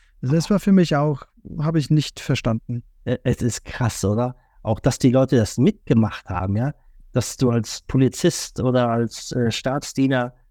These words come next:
Speaker 2: Leute, die auf einer Bank gesessen haben oder alleine joggen waren, verfolgt hast und drangsaliert hast und sonstiges, da gibt's ja echt extrem krasse Bilder, denk ich mir, "Was ist los mit dir?" <laughs>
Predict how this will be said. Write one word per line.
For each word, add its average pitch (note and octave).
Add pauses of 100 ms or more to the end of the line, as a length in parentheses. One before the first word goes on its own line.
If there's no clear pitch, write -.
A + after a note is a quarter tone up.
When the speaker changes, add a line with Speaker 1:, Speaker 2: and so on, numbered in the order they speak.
(220)
Speaker 2:
Leute, D3
die C#3
auf C3
einer C3
Bank C#3 (180)
gesessen A#2+
haben A2
oder B2
alleine C#3+
joggen D3
waren, G#2+
verfolgt -
hast -
und A#2 (380)
drangsaliert C#3+
hast C3+
und C3
sonstiges, D3
da B2
gibt's C3
ja C3+
echt D3
extrem C#3
krasse D3+
Bilder, C3+
denk C3+
ich -
mir, - (1160)
"Was -
ist A2+
los F#3
mit -
dir?" F3 (240)
<laughs> -